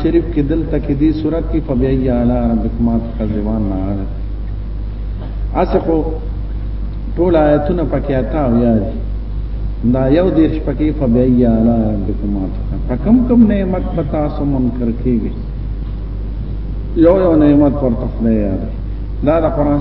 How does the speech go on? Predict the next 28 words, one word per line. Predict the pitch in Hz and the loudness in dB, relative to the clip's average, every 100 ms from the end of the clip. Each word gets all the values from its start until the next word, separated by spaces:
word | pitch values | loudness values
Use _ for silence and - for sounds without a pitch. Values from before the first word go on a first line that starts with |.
| - | 0
شریف | 156 151 - - - | -2 -2 -4 -4 -2
تا-، | 120 113 - - | -2 -2 -4 -2
طریقه | 123 123 - 185 | 0 0 -2 -2
ده. | 147 - - - - - | -4 -4 -6 -6 -6 -2
او | 123 | 0
هر | 139 185 196 | 0 2 2
ژبه | 180 160 147 | 2 2 0
کې | 151 143 | 0 2
دی | 160 | 2
چې | 151 | 2
یو | 143 127 - | 2 2 0
قیمتي | 131 131 127 - 165 | 0 0 0 0 2
اهم | 139 156 156 | 2 0 0
څه | 143 127 117 | -2 -4 -2
خبره | 120 127 170 | 0 2 2
وي، | 208 - - - - - - | 2 0 -6 -6 -6 -6 -2
هغې | 113 131 160 - | 0 2 2 0
سره | 131 123 | 0 2
د | 123 123 | 4 4
یو | 113 | 2
آیت، | 117 120 - - - - - | 0 -2 -4 -6 -6 -4 2
یو | 117 113 117 | 4 4 0
خب-، | 123 117 | 0 2
جمله | 135 147 160 131 | 2 2 0 0
بار | 170 151 | 0 0
بار | 127 123 113 | 2 2 2
ذکر | 117 120 110 - | 0 2 0 2
کیږي. | 120 101 | 0 0